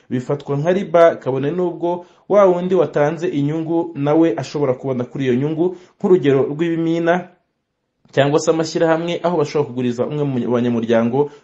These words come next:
urugero bakamuguriza miliyoni, akaba azasabwa kwishyura miliyoni n'ibihumbi ijana, hanyuma bya bihumbi ijana bigashyirwa mu isanduku y'ishyirahamwe, bakazongera bakayara-, bakayagabana bose muri rusange, kuba azafataho ibyo ngibyo ntibikuraho ko nawe, eh, aba ariye riba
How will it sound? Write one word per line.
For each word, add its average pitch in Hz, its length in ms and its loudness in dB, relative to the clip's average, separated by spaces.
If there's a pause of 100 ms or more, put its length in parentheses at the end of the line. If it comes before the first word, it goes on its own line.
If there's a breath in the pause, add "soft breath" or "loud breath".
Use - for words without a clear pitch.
urugero 123 380 2
bakamuguriza 113 500 0
miliyoni, 127 520 0
akaba 127 240 -2
azasabwa 120 420 -2
kwishyura 113 320 -4
miliyoni 123 240 0
n'ibihumbi 117 320 0
ijana, 117 320 2 (240 loud breath)
hanyuma 190 320 2
bya 185 180 2
bihumbi 147 280 0
ijana 131 220 0
bigashyirwa 135 460 -2
mu 156 80 0
isanduku 180 880 0
y'ishyirahamwe, 175 920 -2 (180 loud breath)
bakazongera 147 580 2
bakayara-, 143 580 2
bakayagabana 143 640 0
bose 147 580 0
muri 147 200 -2
rusange, 160 580 -2 (240 loud breath)
kuba 147 240 2
azafataho 135 800 0
ibyo 127 180 0
ngibyo 131 240 -2
ntibikuraho 123 540 0
ko 127 240 -2 (320 loud breath)
nawe, 127 340 2
eh, 107 460 -4
aba 127 120 4
ariye 120 220 4
riba 127 400 2